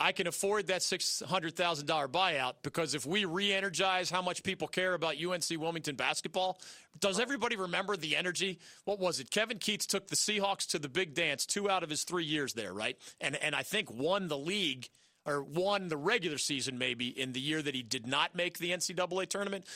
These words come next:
So three straight years worth celebrating. Jimmy Bass knows that if he gets that energy back, that six hundred thousand dollars will pay for itself very quickly.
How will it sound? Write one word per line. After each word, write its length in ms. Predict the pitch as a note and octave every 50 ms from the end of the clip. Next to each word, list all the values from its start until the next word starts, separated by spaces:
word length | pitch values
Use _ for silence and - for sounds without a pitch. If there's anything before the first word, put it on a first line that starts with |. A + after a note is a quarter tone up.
| - -
So 220 | - - G3 F3
three 680 | - - - - B3 C4+ D4 D4+ C4 G3+ E3+ D3+ C#3+
straight 800 | C3+ - - - - - - C#4+ C4+ B3 A3+ F3 C3 - - - - - - - - - _ _
years 480 | D3+ E3+ G#3 A3 G#3+ F#3+ E3+ D#3 -
worth 220 | C3 D#3+ F3 E3 -
celebrating. 800 | - - - A3+ A#3 G3+ F3 - C3 B2 A2+ G#2+ G2 G2 G2 - - - - - - - _ _ _
Jimmy 320 | - - F3+ A#3+ A#3+ A3 F3+
Bass 440 | C3+ - G#3 B3 B3+ A3+ - - F3+
knows 400 | F3+ E3+ D#3+ D#3+ D#3 C#3+ C3 -
that 160 | F3 E3 D3+
if 220 | D3+ - - - -
he 160 | - C#3+ G#3 A3+
gets 220 | E3+ A3+ G3 -
that 240 | C#3 F3 F#3 G#3 A3+
energy 360 | A#3+ B3+ C4+ C#4 G3+ G#3 B3
back, 400 | G#3+ D4 C#4+ C#4+ C#4+ C4+ - - - - - - _ _ -
that 180 | D#3+ G3 G#3
six 260 | - - G3+ G3+ - -
hundred 220 | F#3+ F3 E3 D3
thousand 340 | - F3+ E3+ E3 D3 C3+ C3
dollars 360 | D3+ F3+ F#3+ F3+ D#3+ D3 B2+
will 80 | C#3 -
pay 180 | - E3 D#3
for 160 | C#3+ - C#3
itself 380 | C3+ A#2+ - - E3 D#3 C3 A2
very 180 | B2+ C3+ B2 A#2
quickly. 400 | - - C#3 B2+ - - E2+